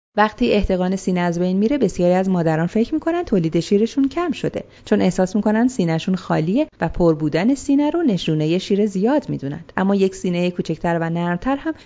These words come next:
به اندازهٔ سینهٔ آماس کرده توانایی تولید شیر رو داره. بعد از رسیدن نوزاد به مرحلهٔ غذای کمکی، مسلماً نوزاد کمتر به شیر مادر نیاز داره.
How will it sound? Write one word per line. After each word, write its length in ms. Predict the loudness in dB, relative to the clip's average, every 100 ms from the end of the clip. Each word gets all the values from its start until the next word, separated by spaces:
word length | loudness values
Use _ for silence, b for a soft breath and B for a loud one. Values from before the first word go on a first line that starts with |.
| -6
به 80 | -2
اندازهٔ 540 | 0 2 0 0 -4
سینهٔ 440 | -4 -6 -4 -2
آماس 320 | -2 -2 -4 -2
کرده 380 | -2 0 -2 -4 -2
توانایی 680 | 2 2 2 2 2 0
تولید 360 | 0 -2 -2 -4
شیر 320 | -4 -4 -2
رو 120 | -2
داره. 420 | 0 2 0 -2 -12 -20 _ _ _ 0
بعد 200 | 2 4
از 160 | 2 2
رسیدن 380 | 0 0 0
نوزاد 340 | 2 2 2 2
به 100 | 2
مرحلهٔ 520 | 2 0 0 0 0
غذای 300 | 0 2 0
کمکی، 400 | 2 0 2 2
مسلماً 640 | 2 2 0 0 0 0
نوزاد 400 | 0 0 0 -2
کمتر 440 | -2 -4 -2 -2 0
به 80 |
شیر 240 | 0 0 0
مادر 340 | 0 -2 -2
نیاز 360 | -2 -2 -4 -6
داره. 200 | -8